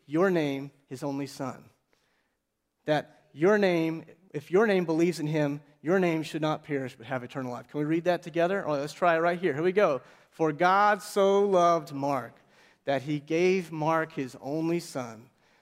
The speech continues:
that if Mark would believe in him, Mark would not perish but have eternal life." Isn't that amazing? Isn't that amazing and personal? All right, we've got, we've got to, to realize that the, the personal connection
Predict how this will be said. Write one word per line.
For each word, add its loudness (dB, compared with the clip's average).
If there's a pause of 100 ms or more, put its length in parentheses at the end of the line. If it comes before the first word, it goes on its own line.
(100)
that 0
if -4
Mark 2
would 0
believe 2
in 2
him, -2 (200)
Mark 0
would -2
not -2
perish -4
but -10
have -4 (300)
eternal -12
life." -16 (460)
Isn't -8
that -2
amazing? -8 (960)
Isn't -2
that 0
amazing -2
and -6
personal? -8 (2250)
All -6
right, -6
we've -8
got, -2
we've -10
got 2
to, -2
to -6
realize 2
that -8
the, -2
the -4
personal 0
connection -6